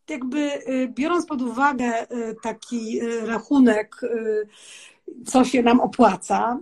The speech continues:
no to myślę, że na dłuższą metę opłaca nam się realizować swoje cele i nie bać się właśnie. To jest właśnie, to ty, ja, ty mówisz właśnie o tym też strachu, który ja widzę i który jest bardzo silny, bo, bo niby, niby,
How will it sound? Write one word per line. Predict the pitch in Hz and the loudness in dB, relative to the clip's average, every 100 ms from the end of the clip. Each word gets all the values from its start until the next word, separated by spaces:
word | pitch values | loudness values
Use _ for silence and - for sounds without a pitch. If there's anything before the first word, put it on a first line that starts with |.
| - _ _ _ _ | -12 _ _ _ _
no | 233 240 | -2 -2
to | 240 233 | 0 0
myślę, | 226 240 - 247 247 | 2 0 2 2 2
że | 220 220 214 214 - 208 | 0 0 2 0 -4 -4
na | 208 | -2
dłuższą | 208 269 - 240 | -2 -6 -2 -2
metę | 208 196 - 247 | -2 -4 -2 -2
opłaca | - - 240 254 254 247 | -2 -8 -4 -4 0 0
nam | 208 214 | -2 -4
się | - 240 226 220 | -8 -8 -8 -10
realizować | 226 220 202 185 202 208 196 - - _ _ _ _ _ _ _ | -10 -10 -12 -8 -4 -2 -2 -4 -18 _ _ _ _ _ _ _
swoje | - 277 269 254 | -4 2 4 4
cele | 285 294 | 2 2
i | 285 | 4
nie | 262 254 | 6 6
bać | 175 165 - | 2 -4 -10
się | - | -14
właśnie. | 175 - - | -12 -12 -4
To | 233 | 0
jest | 302 | 4
właśnie, | 320 311 - - | 6 4 2 0
to | 330 | 0
ty, | 339 | 4
ja, | 320 - _ | 4 2 _
ty | 330 | 4
mówisz | 302 302 294 294 | 4 4 0 0
właśnie | 269 294 277 | 0 2 0
o | |
tym | 254 262 254 | 0 0 2
też | 262 | -2
strachu, | - - 262 254 247 - 220 | -4 0 4 4 4 -4 -14
który | - 233 220 | -10 -8 -4
ja | 196 | -4
widzę | 196 208 185 208 208 | -4 -8 -4 -2 -2
i | 202 | -8
który | - 202 202 202 _ _ _ _ _ _ _ | -6 -2 0 -2 _ _ _ _ _ _ _
jest | 220 202 | -4 -2
bardzo | 202 220 208 208 | 4 4 4 0
silny, | 202 226 208 190 185 190 190 | -2 0 0 0 -2 -4 -6
bo, | 196 240 | -8 -8
bo | 214 220 | -6 2
niby, | 226 214 226 233 | 4 4 2 4
niby, | 240 233 | 4 4